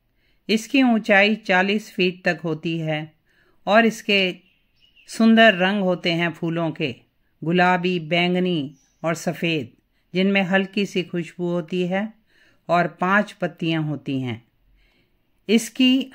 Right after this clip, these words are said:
हरी पत्तियां तितली जैसी शेप की होती हैं। कचनार के पौधे को बीजों से,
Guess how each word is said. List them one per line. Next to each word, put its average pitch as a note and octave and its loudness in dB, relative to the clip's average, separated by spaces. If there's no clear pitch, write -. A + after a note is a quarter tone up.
हरी A3+ 2
पत्तियां F3+ -2
तितली A3 2
जैसी G3 0
शेप F#3 -2
की F3 -4
होती D3 -4
हैं। A#2+ -10
कचनार G#3+ 4
के B3 2
पौधे G#3 2
को E3+ -6
बीजों F#3+ 0
से, A#3 0